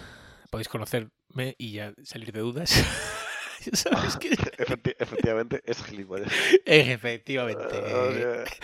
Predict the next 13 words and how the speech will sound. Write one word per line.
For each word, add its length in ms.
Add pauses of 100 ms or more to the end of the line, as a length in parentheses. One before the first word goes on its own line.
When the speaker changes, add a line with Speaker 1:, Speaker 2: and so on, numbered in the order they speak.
(180)
Speaker 2:
increíble. 300
Speaker 1:
No 80
hay 140
duda, 200
check. 300
<laughs> 1500
Eh, 640
Mauro, 280
¿vas 160
a 40
venir 220
o 60
qué? 160